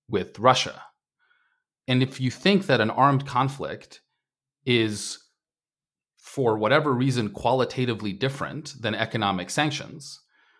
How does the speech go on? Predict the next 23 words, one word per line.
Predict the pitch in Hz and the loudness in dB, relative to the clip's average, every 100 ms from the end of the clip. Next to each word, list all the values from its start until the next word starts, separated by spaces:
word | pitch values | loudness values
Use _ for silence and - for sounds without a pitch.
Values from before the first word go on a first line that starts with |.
| _ _ _ | _ _ _
which | 120 135 | -2 0
again, | 139 165 156 107 104 - _ _ _ _ _ | 2 4 4 2 -4 -12 _ _ _ _ _
it | - 131 107 | -12 -8 2
does | 143 190 | 4 4
seem | 165 143 | 0 0
to | 127 | 0
be | 120 | 0
the | 113 | -2
perception | - 113 - 127 - 127 104 | -2 -4 0 0 0 -4 -6
both | 92 113 139 139 | -2 0 2 0
in | 135 120 | -2 0
the | 113 | 0
West | 120 120 - - | -2 -2 -6 -6
and | 127 147 | 0 2
in | 139 131 107 | 2 2 2
Russia, | 143 - 76 71 - - _ - | 2 0 -6 -10 -16 -20 _ -4
and | 117 104 101 - _ | -2 -2 -4 -10 _
to | - | -8
Quinta's | - 135 120 | -4 -2 -2
point, | - 120 107 | -2 -4 -4
it's | 107 | -8
the | - 95 - | -8 -10 -14
perception | - 90 - 196 214 - 92 78 | -12 -8 -2 -2 0 -2 -2 -6